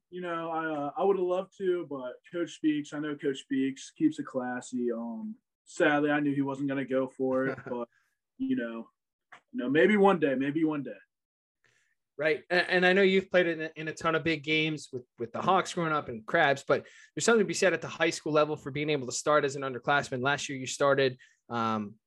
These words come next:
Speaker 2: I know obviously during the covid year, you would have been the backup to George Alvarez at Harvard, who's, you know, one of the best goalies in the country. Um, even though you didn't really get to play with him, like, how much were you able to take away from that? And how much has it helped impact your game? And,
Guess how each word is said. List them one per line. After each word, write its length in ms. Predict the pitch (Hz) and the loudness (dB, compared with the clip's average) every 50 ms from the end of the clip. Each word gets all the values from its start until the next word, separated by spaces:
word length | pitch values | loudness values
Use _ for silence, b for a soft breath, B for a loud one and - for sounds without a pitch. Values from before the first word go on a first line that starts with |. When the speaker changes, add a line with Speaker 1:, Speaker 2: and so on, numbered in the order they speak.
| - | -12
Speaker 2:
I 80 | - 127 | -10 -4
know 100 | 131 127 | 0 0
obviously 300 | 127 127 127 123 - 135 | 0 0 0 -4 -6 -4
during 180 | 120 143 139 | -2 -2 -2
the 60 | 135 123 | -2 2
covid 300 | - 165 156 151 147 139 | 4 4 4 4 4 4
year, 160 | 143 147 143 | 4 4 4
you 120 | 139 139 | 4 2
would 80 | 139 139 | 2 2
have 60 | 135 | 2
been 100 | 131 131 | 0 -2
the 60 | 127 | -2
backup 380 | 117 131 131 127 - - 131 - | -2 -2 -2 -2 -4 -6 -10 -10
to 100 | - 123 | -8 -6
George 240 | 120 127 123 117 131 | -2 -2 0 2 2
Alvarez 420 | 139 143 151 143 139 139 135 117 | 2 2 2 4 2 2 2 0
at 80 | 123 113 | -2 -4
Harvard, 440 | 107 139 143 143 135 139 139 135 | -2 0 2 2 2 2 0 -2
who's, 280 | 127 131 123 117 - - | -2 -6 -8 -10 -10 -12
you 80 | - 135 | -10 -8
know, 60 | 123 | -6
one 160 | 117 120 123 | -4 -4 -2
of 60 | 123 117 | -2 -2
the 40 | |
best 140 | 123 120 - | -4 -4 -4
goalies 280 | - 135 131 131 123 123 | -4 -2 -2 -2 -2 -4
in 40 | 123 | -8
the 60 | 117 | -8
country. 480 | - - 139 135 - 135 127 127 123 b b b b b b _ - | -6 -6 -6 -4 -4 -4 -4 -4 -6 b b b b b b _ -6
Um, 280 | 123 123 123 127 131 156 | -4 -4 -2 -2 0 0
even 160 | 185 190 196 | 2 2 4
though 60 | 196 | 6
you 120 | 190 180 | 6 6
didn't 160 | 175 180 175 170 | 6 6 2 2
really 160 | 175 170 165 | 0 0 -2
get 120 | 160 160 | -2 -4
to 80 | - 139 | -8 -10
play 220 | - - 180 170 | -6 -4 -2 -2
with 140 | 165 156 151 | -2 -2 -4
him, 160 | - 156 156 | -4 -4 -2
like, 200 | 143 135 123 113 - _ _ _ _ - 131 | -2 -2 -2 -4 -8 _ _ _ _ -16 -8
how 160 | 123 147 160 | -4 -2 -2
much 200 | 170 175 175 - | -2 -2 -2 0
were 60 | 170 | 0
you 80 | 160 160 | 2 2
able 140 | 160 156 | 2 2
to 100 | 156 147 | 0 0
take 240 | 135 - 165 160 131 | 0 0 0 0 2
away 220 | 135 127 139 165 151 | 4 4 4 4 4
from 160 | - - 147 | 0 0 2
that? 240 | 156 156 180 190 - | 4 6 6 4 2
And 200 | 143 139 123 117 | -2 -4 -6 -6
how 120 | 107 143 | -8 -8
much 240 | 139 139 135 - - | -8 -6 -8 -8 -6
has 80 | 135 | -6
it 120 | 139 127 - - _ - | -6 -6 -6 -8 _ -6
helped 260 | - 147 143 139 - | -2 -2 -2 0 -2
impact 360 | 147 135 127 143 127 123 - | -4 -2 -2 -2 -2 -2 -4
your 80 | 123 120 | -6 -2
game? 260 | 117 139 139 151 156 | 0 2 2 2 0
And, 140 | 135 123 | -2 -4